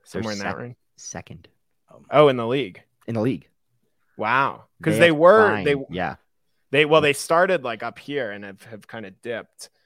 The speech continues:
Speaker 2: Um, so now they're, who's number one?
Speaker 1: It's still Edmonton. Edmonton's at
Speaker 2: Yeah.
Speaker 1: thirty-one point six. Colorado's way down at twenty-five point six, and then Toronto twenty-five point four, Tampa twenty-five, L A twenty-four point six. Basically, a lot of teams were bunched in there,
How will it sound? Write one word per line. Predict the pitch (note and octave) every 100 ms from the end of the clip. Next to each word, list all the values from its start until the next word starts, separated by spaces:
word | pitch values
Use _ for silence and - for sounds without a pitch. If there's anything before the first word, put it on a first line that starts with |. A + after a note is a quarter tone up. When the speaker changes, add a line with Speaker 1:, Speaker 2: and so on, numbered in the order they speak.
| _ _
Speaker 2:
Um, | A2 G#2+ F#2+ F#2+
so | G#2+
now | G#2+ G#2+
they're, | G#2+
who's | A#2 D#3+ D#3
number | E3 C3+
one? | A#2+ C3 G#2+ _ _ _ -
Speaker 1:
It's | - A2
still | - A#2
Edmonton. | A2+ G#2+ F#2+ -
Edmonton's | F2 G2+ A2+ - A#2
at | G#2 -
Speaker 2:
Yeah. | _
Speaker 1:
thirty-one | A2 A2+ A#2 G#2 G#2+
point | G#2+ A2+ G2+
six. | - G2 G#2+ -
Colorado's | - - G2 G2+ G2 F#2
way | F#2 F#2+
down | G2 F#2
at | F2+ -
twenty-five | G2+ G2+ - F#2 F#2+
point | G#2+ G#2
six, | - A#2 A2+
and | G2+ F2+
then |
Toronto | F2+ - G2+ G2 F#2+
twenty-five | - G2 F#2 F#2 F2+ -
point | F2+ -
four, | G2 F#2+ F2
Tampa | - F#2 F#2 F2
twenty-five, | F#2 F2+ - F#2 F2
L | - F#2
A | F2+
twenty-four | - G2 F2+ G2
point | F#2+ - -
six. | F2+ -
Basically, | - D#3+ D#3+ D#3
a | B2
lot | A#2+ C3+
of | C3
teams | - C3 A#2
were | G#2+
bunched | G2+ E2+ G#2 - -
in | A2 A#2
there, | G2 F#2